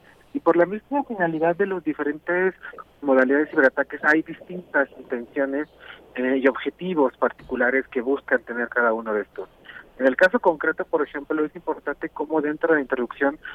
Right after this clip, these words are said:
destacan el caso del ransomware de Pemex, allá en dos mil diecinueve, que es un ataque vinculado al tema de una motivación de obtener un ingreso, un interés económico por parte de una extorsión, un robo de información por la parte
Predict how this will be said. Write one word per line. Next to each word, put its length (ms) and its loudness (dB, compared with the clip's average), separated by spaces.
destacan 580 4
el 140 -10
caso 280 -2
del 200 4
ransomware 480 0
de 80 -6
Pemex, 500 -6
allá 160 -6
en 60 -6
dos 160 -8
mil 80 -4
diecinueve, 580 0
que 100 6
es 120 2
un 140 2
ataque 420 4
vinculado 680 4
al 100 -4
tema 320 -4
de 300 0
una 500 2
motivación 680 -4
de 80 4
obtener 480 4
un 400 -4
ingreso, 600 2
un 160 -2
interés 360 0
económico 520 -4
por 180 2
parte 460 0
de 120 4
una 580 2
extorsión, 460 -4
un 80 -2
robo 160 2
de 80 -2
información 420 -4
por 160 -4
la 80 2
parte 420 -2